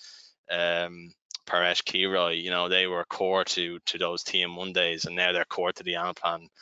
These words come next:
uh, system as well. But even they would admit now that we're, we're light years ahead of, of where we were back then. And our, our team profile is very different.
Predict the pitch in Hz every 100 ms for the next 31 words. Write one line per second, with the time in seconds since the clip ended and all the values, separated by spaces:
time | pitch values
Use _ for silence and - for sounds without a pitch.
0 | - _ - 82 82 82 82 82 85 -
1 | 82 80 85 85 85 87 82 85 85 82
2 | 80 82 82 82 82 80 80 82 78 -
3 | 82 82 78 80 78 82 82 80 - 82
4 | 82 80 82 82 82 80 82 82 90 82
5 | 82 - - - 85 85 85 85 - 110
6 | - 90 - 107 117 92 85 82 85 82
7 | 90 - - -